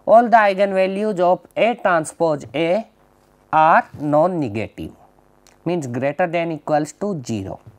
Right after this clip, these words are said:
So, now the eigenvalues of A T A, let us suppose these are lambda one, which is the biggest one, lambda two, lambda n, and these are in decreasing order. All are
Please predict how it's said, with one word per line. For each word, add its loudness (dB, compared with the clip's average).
So, 2
now 6
the 2
eigenvalues 2
of 4
A 2
T -4
A, 0
let -4
us -2
suppose -2
these -4
are 2
lambda 2
one, 2
which -6
is -6
the 0
biggest -4
one, 0
lambda 2
two, -4
lambda 0
n, -2
and -2
these -2
are 4
in -4
decreasing -4
order. -8
All 4
are 4